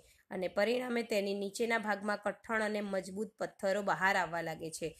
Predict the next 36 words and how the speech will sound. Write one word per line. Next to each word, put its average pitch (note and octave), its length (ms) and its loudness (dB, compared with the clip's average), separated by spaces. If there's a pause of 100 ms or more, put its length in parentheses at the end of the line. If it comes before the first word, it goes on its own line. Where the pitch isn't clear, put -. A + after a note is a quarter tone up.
(240)
અને F3 280 -4
એ G#3+ 140 2
જગ્યાની A3 520 0
ભૂમિ F#3+ 380 -4 (180)
નષ્ટ G3 460 0
થઈ D#3 260 -4
જાય D#3 220 -4
છે D3+ 180 -8 (340)
અને F3 200 -4
તે G#3+ 240 0
જગ્યા G#3 480 0 (220)
વનસ્પતિ G3 800 -2
ઉગવા F#3 320 -2
માટે F#3+ 340 -2
જવાબદાર F3 600 -4
રહેતી A3 680 -6
નથી. A#3 380 -2 (280)
અહીં B3+ 460 -4
એક G#3+ 200 -6
પ્રવૃત્તિ G#3+ 480 -4
આપી F#3 260 0
છે G3 180 -4
તમને G3 340 -2
ટ્રેવાળી, G3 680 -2 (400)
એ G#3 120 0
પ્રવૃત્તિ G3+ 500 -2
તમે G3 300 0 (340)
જોઈ G#3+ 580 -4
અને F#3 240 -2
અવલોકન G3+ 480 -4
કરી G#3 240 -2
શકો G#3 300 -6
છો A#3 280 -6
કે G#3+ 200 -8
ભૂમિનું G3+ 580 -6
ધોવાણ F#3 460 -2